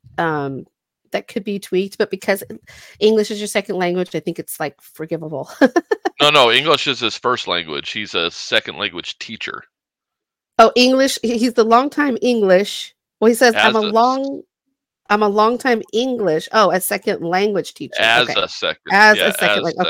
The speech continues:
Speaker 2: second language teacher.
Speaker 1: So then I would go in and maybe do a proofread of your query, because you
Speaker 2: Yeah.
Speaker 1: do have a, a misspelled word, um, at the top. It says, "Well, the spotlight might be s-, you say it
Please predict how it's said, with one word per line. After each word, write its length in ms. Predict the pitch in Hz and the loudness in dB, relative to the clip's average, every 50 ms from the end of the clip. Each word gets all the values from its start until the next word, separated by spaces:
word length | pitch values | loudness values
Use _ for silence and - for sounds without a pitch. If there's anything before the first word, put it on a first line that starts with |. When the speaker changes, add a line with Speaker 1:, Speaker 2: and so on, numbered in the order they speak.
| 90 - | -2 -4
Speaker 2:
second 200 | 78 - 65 62 - | -8 -14 -18 -16 -16
language 340 | 87 85 85 78 - - - | -14 -14 -12 -14 -16 -16 -16
teacher. 420 | - - - - - - 69 - _ _ _ _ _ _ - | -16 -16 -16 -16 -18 -18 -18 -18 _ _ _ _ _ _ 2
Speaker 1:
So 260 | 285 269 254 247 247 | 4 6 8 8 8
then 160 | 233 254 247 247 | 6 4 2 2
I 240 | 240 233 226 233 254 | 4 4 4 4 2
would 240 | 247 285 269 240 - | 0 -2 -6 -2 0
go 280 | 254 233 226 220 208 | 2 2 2 2 0
in 440 | - - 190 185 185 185 185 185 202 | -2 -2 -2 -2 0 0 -2 -2 -2
and 260 | - 185 180 180 180 | -4 -4 -4 -4 -2
maybe 320 | 180 175 175 180 196 196 185 | -2 -4 -4 -4 -6 -10 -10
do 440 | - - 185 170 165 165 160 160 - | -10 -6 -4 -2 -2 -2 -2 -2 -4
a 60 | - - | -4 -8
proofread 720 | _ - - 170 160 - - - 214 214 220 226 233 240 269 | _ -10 -8 -8 -8 -8 -10 -8 -6 -6 -6 -6 -6 -8 -8
of 180 | - 254 247 | -8 -8 -8
your 160 | 262 262 262 | -8 -10 -10
query, 580 | 262 - - 262 262 262 254 254 254 254 262 - _ - _ - | -10 -8 -8 -6 -6 -4 -6 -6 -6 -8 -10 -12 _ -20 _ -10
because 280 | - 220 233 214 196 202 | -6 0 0 0 0 0
you 140 | 202 214 - | -6 -6 -6
Speaker 2:
Yeah. 80 | - | -6
Speaker 1:
do 240 | - 220 226 233 247 | -6 -4 -4 -4 -4
have 240 | 240 262 269 262 240 | -4 -4 -4 -2 -2
a, 140 | 226 220 196 - | -4 -4 -2 -2
a 100 | 202 196 | -2 -2
misspelled 680 | 196 185 190 190 - - - - 180 170 170 165 165 165 | -2 -2 -4 -4 -6 -8 -4 -2 0 2 2 0 -2 -4
word, 460 | 156 165 160 165 165 165 170 165 - - | -4 -4 -2 -2 0 -2 -2 -4 -4 -6
um, 460 | 180 175 170 170 165 165 160 165 165 - | -4 -2 -2 0 0 -2 -2 -4 -6 -8
at 80 | 160 - | -10 -10
the 80 | - 165 | -10 -12
top. 340 | _ - 247 254 254 247 - | _ -4 -4 -2 -2 -4 -6
It 80 | 202 | -8
says, 200 | - - 180 175 | -8 -8 -8 -4
"Well, 200 | 185 185 180 175 | 0 0 0 0
the 120 | 185 175 180 | 0 -6 -12
spotlight 500 | - - - 190 185 - 180 170 - - - | -12 -4 -2 -2 -2 0 -2 -2 -2 -4 -8
might 280 | 180 180 175 - - - | -6 -6 -6 -6 -6 -8
be 80 | 170 165 | -10 -10
s-, 360 | - - - - - - _ _ _ | -10 -10 -12 -12 -16 -18 _ _ _
you 80 | - 185 - | -16 -14 -12
say 640 | - - - - - - - - - 190 190 190 170 - | -12 -12 -12 -14 -16 -16 -16 -14 -8 -4 -2 -2 -2 -2
it 160 | 196 190 - | -2 -4 -6